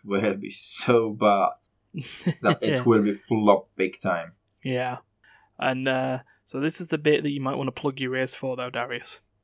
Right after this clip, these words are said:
Speaker 2: It's looking like people want to release a sequel to this.
Speaker 1: Uh, okay. I already know
Speaker 2: Um,
Speaker 1: there is a post-credit scene.
Speaker 2: Ah, so you know of the post-credit scene?
Speaker 1: I don't know what it is about, but I know there is.
Speaker 2: Okay.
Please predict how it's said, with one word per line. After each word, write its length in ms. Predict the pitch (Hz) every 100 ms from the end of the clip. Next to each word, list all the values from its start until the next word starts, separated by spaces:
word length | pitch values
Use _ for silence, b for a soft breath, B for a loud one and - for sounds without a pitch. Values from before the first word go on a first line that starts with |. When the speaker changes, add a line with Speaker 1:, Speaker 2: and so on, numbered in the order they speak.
| _ _
Speaker 2:
It's 420 | 143 165 - - - -
looking 560 | 147 139 156 175 151
like 360 | 135 127 127 -
people 360 | - 135 135 131
want 260 | 131 127
to 520 | - - 131 127 127 127 _ _ _ _
release 360 | 143 131 123 -
a 80 | -
sequel 460 | 139 131 - 117
to 160 | - 101
this. 380 | 98 - - - _ -
Speaker 1:
Uh, 260 | 160 165 160
okay. 240 | 104 95 - _ _ -
I 100 | 147
already 320 | 180 185 160
know 160 | 147 135
Speaker 2:
Um, 60 |
Speaker 1:
there 140 | 131 131
is 160 | 127
a 260 | 120 113 107 -
post-credit 1200 | 131 - - _ _ _ _ - 117 117 139 -
scene. 380 | - 151 160 160 _ _ -
Speaker 2:
Ah, 280 | 135 120 -
so 180 | - 165
you 80 | 156
know 260 | 156 156 151
of 140 | 143
the 80 | 143
post-credit 600 | - 135 - - 127 -
scene? 300 | - 113 101 _ _ 117
Speaker 1:
I 100 | 120
don't 200 | 175 175
know 120 | 160
what 180 | 151 131
it 80 | 135
is 240 | - -
about, 420 | 98 95 147 175
but 160 | 123 104
I 120 | 117
know 160 | 123 131
there 180 | 107 120
is. 340 | 107 143
Speaker 2:
Okay. 80 | -